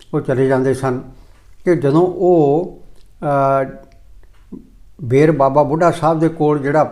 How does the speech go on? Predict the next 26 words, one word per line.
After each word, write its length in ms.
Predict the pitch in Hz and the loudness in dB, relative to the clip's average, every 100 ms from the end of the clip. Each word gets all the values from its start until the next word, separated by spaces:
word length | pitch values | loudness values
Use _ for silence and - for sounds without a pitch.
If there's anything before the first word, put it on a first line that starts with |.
| - - | -8 -10
ਪਿਆਓ 380 | 147 131 147 156 | 0 4 6 4
ਹੈ, 300 | 104 - - - - - - | 2 -4 -16 -20 -20 -16 -2
ਉੱਥੇ 260 | 185 190 202 | -2 0 -4
ਕੁ 100 | 170 | -4
ਪਹੁੰਚੇ 640 | 160 175 170 135 123 - - - - - - - | -2 0 2 2 0 -8 -20 -20 -20 -20 -20 -2
ਤੇ 500 | 165 165 165 160 160 - - - | 2 4 6 4 2 -4 -18 0
ਕੋਈ 120 | 190 | 0
ਇੱਕਾ 320 | 202 202 220 202 | 0 -2 0 0
ਦੁੱਕਾ 680 | 180 180 170 165 - - - - - - 349 | 0 4 4 4 0 -12 -20 -20 -20 -20 -20
ਸਪੋਰੈਡਿਕ, 720 | - - 156 143 151 180 - | -16 -2 2 2 2 0 -2
ਅ, 120 | - 202 160 147 143 - - | -10 -2 0 0 -4 -10 -12
ਫਾਇਰਿੰਗ 380 | - 143 160 139 | -2 2 2 2
ਹੁੰਦੀ 260 | 120 143 | 0 -2
ਸੀ, 400 | 135 135 131 - - - - - _ 151 | -2 -4 -6 -10 -18 -20 -20 -20 _ -2
ਅ, 260 | 147 - | 0 0
ਯਾਨੀ 380 | 156 160 165 - - | 2 4 4 0 -12
ਬੰਦ 260 | 131 139 180 | -2 2 2
ਹੋ 160 | 139 147 | 2 0
ਚੁੱਕਾ 340 | 143 147 131 | -2 0 0
ਸੀ 180 | - 123 | -2 -8
ਸਾਰਾ 460 | 127 120 117 - - - - - - | -4 -2 -2 -6 -16 -20 -20 -16 -4
ਇਹ 240 | 143 135 | -2 0
ਜਿਹੜਾ 400 | 131 131 123 - - 139 | 0 0 0 -2 -10 -4
ਮੰਦਭਾਗਾ 560 | 135 123 120 113 117 | -2 -2 -2 0 0
ਵਰਤਾਰਾ। 540 | 113 107 104 95 - - - - - - - - | -2 -4 -4 -4 -8 -20 -20 -20 -20 -20 -14 -2
ਉਹ 360 | 220 226 160 | 0 0 -4